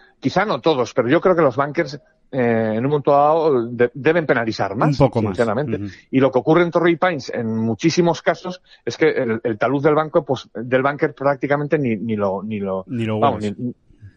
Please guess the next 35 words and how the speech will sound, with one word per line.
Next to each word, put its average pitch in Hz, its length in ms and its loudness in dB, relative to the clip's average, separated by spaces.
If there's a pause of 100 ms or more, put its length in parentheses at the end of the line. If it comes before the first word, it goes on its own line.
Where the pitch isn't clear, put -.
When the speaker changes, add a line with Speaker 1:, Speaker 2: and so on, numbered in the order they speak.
(140)
Speaker 1:
ni 127 160 -2
lo, 117 240 4
ni 127 120 0
lo 127 120 4
huelen 135 360 2
estos 117 280 -4
jugadores, 95 500 0
¿no? 165 160 -4 (340)
Eh, 110 240 -2
otra 107 220 -2
cosa 135 240 0
serías 117 380 -2
tú, 87 360 -2
Alejandro. 90 380 -4 (400)
Speaker 2:
<laughs> 151 60 -2
Speaker 1:
O 107 180 4
Speaker 2:
Bueno, - 100 -4 (280)
yo, 135 180 -4 (340)
yo, 120 140 0
evidente-, 123 340 0
yo 123 120 2
es 131 60 0
que 147 120 -2
pa-, 127 120 -4
pa 113 120 -4
empezar 117 320 -2
le 135 120 2
doy 139 200 4
atrás 156 320 0
y 139 80 0
no 135 80 2
la 131 100 -2
saco 117 200 -4
del 110 100 -2
bunker. 101 240 -8